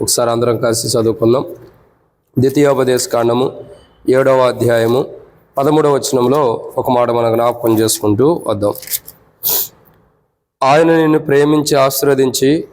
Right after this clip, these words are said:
అభివృద్ధి చేసి, నీకు ఇచ్చేదనని నీ పితరులతో ప్రమాణం చేసిన దేశంలో నీ గర్భఫలమును, నీ భూఫలమైన నీ సస్యమును, నీ ద్రాక్షారసమును, నీ నూనెను, నీ పశువులను, మందలను,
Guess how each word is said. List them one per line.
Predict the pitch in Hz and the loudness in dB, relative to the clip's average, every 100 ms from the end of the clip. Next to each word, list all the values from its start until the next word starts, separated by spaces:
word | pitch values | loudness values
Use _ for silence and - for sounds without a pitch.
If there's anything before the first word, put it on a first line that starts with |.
| - | -6
అభివృద్ధి | 123 135 131 127 127 | -2 0 0 -2 0
చేసి, | 127 120 135 160 202 - | -2 0 0 -2 -2 -2
నీకు | 120 120 | -2 0
ఇచ్చేదనని | 120 151 143 135 131 | 0 0 0 0 2
నీ | 131 | 0
పితరులతో | 131 123 131 127 | -2 0 0 0
ప్రమాణం | 131 123 127 131 127 123 | -2 0 2 0 0 -2
చేసిన | 117 127 | 0 0
దేశంలో | 117 117 123 120 123 - - _ _ _ _ - | 0 -2 2 2 2 -2 -12 _ _ _ _ -4
నీ | 120 117 | -2 0
గర్భఫలమును, | 123 120 127 127 127 127 143 - - 123 | 0 0 0 0 2 0 0 -4 -6 -2
నీ | 117 | 0
భూఫలమైన | 117 131 131 127 123 120 123 147 - - - _ _ - | 2 0 0 0 2 2 0 -2 -6 -20 -20 _ _ -2
నీ | 117 113 - | 0 0 -2
సస్యమును, | - 131 - 143 131 131 - - - - | -2 -2 0 0 0 -2 -4 -14 -18 -4
నీ | 123 | -2
ద్రాక్షారసమును, | 117 127 135 143 131 - 127 135 151 - | 2 0 0 0 0 0 0 0 -2 -2
నీ | 123 | 0
నూనెను, | 120 123 139 135 143 170 - 117 | 2 2 2 2 0 -2 -6 -4
నీ | |
పశువులను, | 113 123 117 147 135 139 - - - _ - | -2 -2 0 0 2 0 -2 -10 -20 _ -4
మందలను, | 110 131 135 135 139 | 0 2 2 2 0